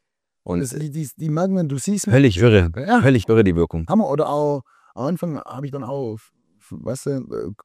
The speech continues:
Speaker 2: gemeint, wenn dann irgendwie was nicht geklappt hat, dann hab ich gesagt, „Komm jetzt mit“, und hab auch so mal ein Hemd am Oberarm und so mit, so, ne? Auf gar keinen Fall machen. Das suggeriert dem Kind, okay, meine Meinung ist total unwichtig und ich werd jetzt
Speaker 1: Gezwungen.
Speaker 2: Ja, ohne Spaß. Das muss man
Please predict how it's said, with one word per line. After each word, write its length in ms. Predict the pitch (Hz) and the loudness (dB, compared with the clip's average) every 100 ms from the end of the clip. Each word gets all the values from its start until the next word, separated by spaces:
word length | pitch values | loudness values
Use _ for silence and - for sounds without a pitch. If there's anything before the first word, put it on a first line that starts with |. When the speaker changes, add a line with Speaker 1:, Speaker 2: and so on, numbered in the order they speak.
| _ - | _ -6
Speaker 2:
gemeint, 320 | 95 120 135 | -2 0 2
wenn 140 | 127 | 2
dann 140 | 117 117 | 2 2
irgendwie 300 | 139 139 123 | 2 2 2
was 180 | 117 | 0
nicht 100 | 123 104 | -2 -2
geklappt 300 | 110 135 123 | -4 -4 -2
hat, 100 | 117 | -2
dann 120 | 120 | 0
hab 80 | 107 | 0
ich 60 | 110 | -2
gesagt, 140 | 110 | -4
„Komm 200 | - 151 | 0 0
jetzt 200 | 135 120 | 2 0
mit“, 180 | 151 170 - - | -2 -4 -8 -4
und 120 | 120 127 | 0 2
hab 100 | 92 | 2
auch 140 | 127 | 0
so 120 | 131 | 0
mal 180 | 120 123 | 0 2
ein 80 | 120 | 0
Hemd 200 | - 139 | 0 0
am 100 | 101 | 0
Oberarm 460 | - 143 151 131 113 | 0 0 2 0 -2
und 160 | 117 110 | -2 0
so 60 | |
mit, 180 | 117 175 | 0 0
so, 220 | - 98 87 | -2 -2 0
ne? 160 | 92 104 _ _ | 0 -2 _ _
Auf 200 | - 147 - _ | 0 0 0 _
gar 200 | 156 165 | -2 -2
keinen 240 | - 151 | -2 -4
Fall 200 | 127 131 135 | 0 0 2
machen. 340 | 139 127 101 - | 0 -2 -4 -6
Das 140 | 104 | -6
suggeriert 340 | 156 135 160 | 0 0 0
dem 100 | 151 | -2
Kind, 200 | 131 160 139 | -2 -2 -2
okay, 180 | 147 | -2
meine 200 | 139 139 131 | -2 0 0
Meinung 260 | 127 147 | 0 0
ist 160 | 131 - | -2 -4
total 260 | 127 156 | -4 -2
unwichtig 540 | 170 180 147 - 165 - | 2 2 0 0 -2 0
und 120 | 139 | -2
ich 120 | 135 | 0
werd 140 | 143 143 | 0 0
jetzt 280 | 139 - - _ _ | -2 -8 -14 _ _
Speaker 1:
Gezwungen. 500 | - 90 104 123 131 | -2 4 6 6 6
Speaker 2:
Ja, 240 | 127 220 - | 4 2 4
ohne 140 | 254 208 | 4 2
Spaß. 280 | 226 214 - _ - _ | 0 -2 -6 _ -20 _
Das 120 | - 131 | -2 0
muss 140 | 180 | 2
man 160 | 175 | 2